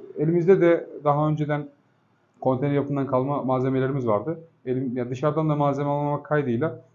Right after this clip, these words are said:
e, otobüs durağına çevirebilir miyiz diye istişare ettik. E, sağ olsun genel sekreterimiz ve ekibi,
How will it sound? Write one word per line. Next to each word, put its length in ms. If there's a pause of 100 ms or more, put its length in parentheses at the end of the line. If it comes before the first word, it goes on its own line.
(140)
e, 160
otobüs 420
durağına 380
çevirebilir 500
miyiz 280
diye 100
istişare 320
ettik. 280
E, 400
sağ 220
olsun 180
genel 180
sekreterimiz 520
ve 80
ekibi, 320